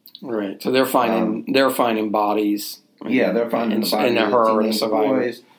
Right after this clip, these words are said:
Speaker 2: Uh, Mike Gar-, Gabor, who's still, he's not dead. Um,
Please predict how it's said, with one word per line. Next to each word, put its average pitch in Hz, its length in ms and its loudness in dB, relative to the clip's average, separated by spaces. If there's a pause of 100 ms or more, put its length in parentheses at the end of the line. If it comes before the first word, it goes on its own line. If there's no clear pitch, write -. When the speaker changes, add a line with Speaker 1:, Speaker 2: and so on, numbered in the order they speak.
(540)
Speaker 2:
Uh, 98 120 -2
Mike 131 400 -2
Gar-, 117 360 -2 (180)
Gabor, 92 500 -4
who's 101 220 -8
still, 107 560 -6
he's 113 240 -8
not 98 260 -6
dead. 82 460 -4 (180)
Um, 76 460 -14